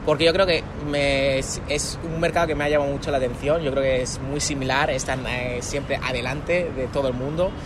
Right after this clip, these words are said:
eh, sobre todo en creación de contenido, marketing, eh, online, todo lo que es online me apasiona.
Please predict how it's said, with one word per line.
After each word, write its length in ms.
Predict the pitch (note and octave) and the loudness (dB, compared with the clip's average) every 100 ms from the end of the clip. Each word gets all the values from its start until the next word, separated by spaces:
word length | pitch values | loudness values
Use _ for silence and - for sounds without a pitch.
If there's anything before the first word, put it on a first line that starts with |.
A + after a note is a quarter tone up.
| - - | -8 -6
eh, 840 | B2 B2 B2 A#2+ A#2+ A#2+ A#2+ A2+ C#2+ - | -2 0 2 0 0 -2 -4 -6 -6 -8
sobre 160 | - - | -4 -2
todo 240 | C#3 C#3+ | 0 0
en 140 | - B2+ B2 A#2 - - - - | -2 -4 -4 -6 -8 -10 -8 -4
creación 280 | C3+ C3 C#3 | -2 -2 -2
de 60 | C3 | -2
contenido, 840 | C3+ C3 C3+ C#3+ C#3 C#3 C#3 C#3 | -2 -2 -2 0 4 6 6 4
marketing, 680 | C3 C3 C3 - C3+ C#3 C3+ C3+ C3+ | 0 0 0 -2 -2 -2 -2 -4 -6
eh, 320 | - A#2+ A#2 - | -6 -4 -4 -6
online, 440 | C3+ B2+ C3 C#3 C#3 | -6 -2 0 0 0
todo 100 | D3 | 0
lo 60 | D3+ | 0
que 60 | |
es 100 | C#3 | -2
online 240 | C3+ C3 D3 | -4 -2 -4
me 140 | C3 | -4
apasiona. 500 | B2 A#2+ - D3 F3 | -4 -4 -2 -2 -2